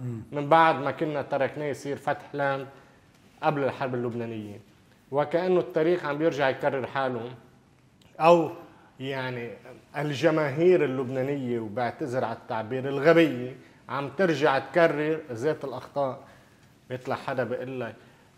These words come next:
Speaker 2: إنه ليه المسيحيين عم ياخدوا هالمواقف، لازم مدري شو يتضامنوا. نحن المصالحة الفعلية بلبنان بالألفين وخمسة كانت على قاعدة لبنان أولا،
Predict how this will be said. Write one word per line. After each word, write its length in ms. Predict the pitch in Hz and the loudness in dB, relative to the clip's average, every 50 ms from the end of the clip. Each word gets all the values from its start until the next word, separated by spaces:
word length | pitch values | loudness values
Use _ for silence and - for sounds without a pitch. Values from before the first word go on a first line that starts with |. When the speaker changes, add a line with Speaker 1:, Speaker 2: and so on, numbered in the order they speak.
| - | -12
Speaker 2:
إنه 260 | 120 127 127 127 123 120 | -8 -8 -6 -4 -2 0
ليه 200 | 135 151 160 160 | 0 0 2 0
المسيحيين 800 | 147 143 139 131 - - 139 - 123 127 127 139 151 151 147 | 0 -2 -4 -6 -6 -6 -8 -8 -8 -8 -8 -8 -8 -8 -6
عم 200 | 131 120 117 123 | -6 -8 -6 -6
ياخدوا 300 | 143 139 120 120 120 123 | -8 -8 -8 -6 -4 -4
هالمواقف، 760 | 131 131 123 127 127 127 127 139 147 151 - 127 127 - - | -4 -4 -4 -2 -2 0 0 0 -2 -2 -6 -8 -12 -12 -10
لازم 600 | 120 123 147 156 156 131 113 135 131 127 127 120 113 - - - - - _ _ _ _ _ _ - | -4 2 4 4 4 4 2 0 -2 -2 -2 -4 -8 -10 -16 -20 -20 -20 _ _ _ _ _ _ -14
مدري 300 | 110 117 127 123 120 113 | -12 -10 -8 -8 -8 -10
شو 140 | - - 120 | -10 -10 -10
يتضامنوا. 500 | 110 104 113 123 123 113 104 95 95 98 - - _ _ 113 | -8 -6 -6 -6 -6 -6 -10 -12 -16 -18 -20 -20 _ _ -14
نحن 440 | 113 113 - - 139 117 113 110 107 101 - - - - - - _ - - | -14 -14 -12 -12 -12 -12 -10 -12 -12 -14 -18 -20 -20 -20 -20 -20 _ -10 -6
المصالحة 800 | 131 135 131 131 131 131 127 - 160 160 175 170 156 131 - 127 | -4 -4 -4 -4 -6 -8 -2 4 6 6 6 6 4 0 -2 -6
الفعلية 560 | 120 - - - 117 110 113 135 143 131 123 117 | -10 -10 -10 -8 -8 -6 -6 -6 -6 -4 -4 -6
بلبنان 520 | 104 110 107 107 98 113 120 127 127 120 | -6 -6 -8 -10 -8 -8 -8 -8 -8 -8
بالألفين 480 | 104 101 101 95 101 104 - 127 123 120 | -8 -10 -12 -14 -16 -14 -12 -10 -10 -10
وخمسة 560 | 107 - 135 131 131 127 - 113 107 107 113 - _ _ _ _ _ _ _ _ | -10 -10 -10 -12 -12 -12 -14 -16 -18 -18 -18 -20 _ _ _ _ _ _ _ _
كانت 300 | - 139 139 131 123 123 | -8 -6 -6 -6 -6 -6
على 180 | 117 120 123 117 | -6 -6 -6 -6
قاعدة 460 | - - 147 147 135 135 120 120 117 - | -2 0 2 2 2 0 -2 -4 -6 -8
لبنان 420 | 131 131 120 117 135 139 135 135 131 | -8 -8 -6 -6 -6 -4 -4 -6 -6
أولا، 440 | 127 135 135 123 113 107 104 98 | -4 -4 -4 -4 -4 -6 -10 -14